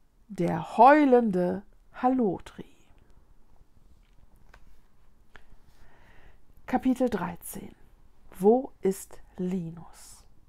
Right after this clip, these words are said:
Vicky fühlte sich, als würde sie in einem Fahrstuhl stehen, der mit Volldampf abstürzte. Ihr Hochgefühl hatte sich in nacktes Entsetzen verwandelt.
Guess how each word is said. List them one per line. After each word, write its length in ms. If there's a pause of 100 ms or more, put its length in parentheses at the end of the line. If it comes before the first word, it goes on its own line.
(1040)
Vicky 300
fühlte 380
sich, 360
als 300
würde 300
sie 240
in 180
einem 300
Fahrstuhl 600
stehen, 440
der 100
mit 220
Volldampf 760
abstürzte. 840 (580)
Ihr 180
Hochgefühl 840
hatte 180
sich 280
in 200
nacktes 520
Entsetzen 800
verwandelt. 760